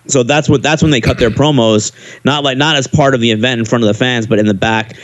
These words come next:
like a sport, you know, like M M A almost. You know, it's like no one's really cutting a promo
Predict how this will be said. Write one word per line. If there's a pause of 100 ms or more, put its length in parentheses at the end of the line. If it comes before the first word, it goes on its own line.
like
a
sport,
you
know,
like
M
M
A
almost.
You
know,
it's
like
no
one's
really
cutting
a
promo